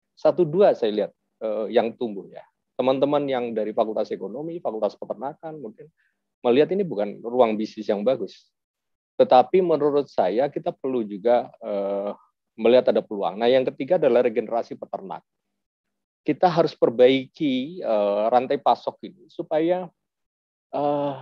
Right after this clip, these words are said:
teman-teman di daerah ini, para peternak sudah bilang, "Cung," <laughs> nah, misalnya kalau bahasa Jawa, "Is, nggak usah kamu kerja di pabrik, kamu jadi peternak aja udah bisa hidup."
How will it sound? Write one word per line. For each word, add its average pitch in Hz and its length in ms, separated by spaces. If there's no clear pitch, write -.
teman-teman 165 640
di 120 160
daerah 127 460
ini, 110 180
para 123 240
peternak 139 380
sudah 139 180
bilang, 147 240
"Cung," 190 320
<laughs> - 100
nah, 113 80
misalnya 113 320
kalau 113 140
bahasa 113 180
Jawa, 104 380
"Is, - 240
nggak 147 160
usah 180 160
kamu 185 300
kerja - 240
di 127 100
pabrik, 160 320
kamu 180 160
jadi 165 220
peternak 147 340
aja 170 160
udah 135 140
bisa 104 160
hidup." 92 180